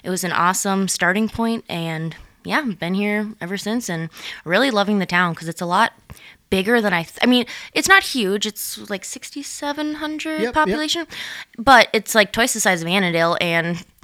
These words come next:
Speaker 1: you just have more industry here, which is awesome for me, <laughs> so I can
Speaker 2: Right.
Speaker 1: cater to everybody.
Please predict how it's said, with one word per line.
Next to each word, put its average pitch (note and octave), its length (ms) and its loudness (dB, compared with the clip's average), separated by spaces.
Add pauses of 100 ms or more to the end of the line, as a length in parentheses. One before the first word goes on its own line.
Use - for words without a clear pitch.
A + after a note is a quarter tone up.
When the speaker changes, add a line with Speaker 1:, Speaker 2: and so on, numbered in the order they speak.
Speaker 1:
you G#3+ 120 -4
just C4+ 280 0
have A3 200 2
more G3 140 2
industry F3 480 0
here, D3 200 -6
which D#3 200 -8
is D3+ 160 -10 (220)
awesome F#3 260 -2
for F3 140 -6
me, G3 240 0
<laughs> - 200 -8
so - 160 -8
I D3 60 -6
can G#3 120 0
Speaker 2:
Right. F#3+ 60 -2
Speaker 1:
cater E4 220 6
to F3+ 60 6
everybody. D#3 540 2